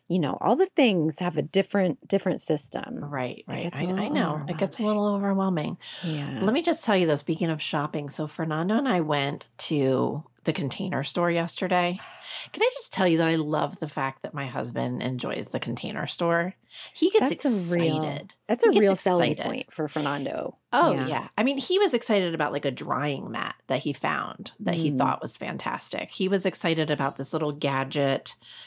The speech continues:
Speaker 2: It's like a little piggy where we can pour our bacon grease in it, and then you can
Speaker 1: Aw.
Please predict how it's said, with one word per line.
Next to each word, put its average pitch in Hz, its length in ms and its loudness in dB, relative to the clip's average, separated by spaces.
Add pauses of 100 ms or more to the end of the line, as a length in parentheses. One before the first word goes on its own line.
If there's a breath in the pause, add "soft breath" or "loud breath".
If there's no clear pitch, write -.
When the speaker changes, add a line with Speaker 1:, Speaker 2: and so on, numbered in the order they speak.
(160 loud breath)
Speaker 2:
It's 165 160 -2
like 151 100 2
a 156 80 0
little 147 220 0
piggy 160 580 2
where - 180 -4
we - 140 -2
can 139 180 -4
pour 147 240 0
our 139 140 2
bacon 143 420 0
grease 165 380 2
in 165 140 0
it, 165 360 0
and 156 140 -2
then 320 160 0
you 294 100 4
can 214 220 2
Speaker 1:
Aw. 294 240 0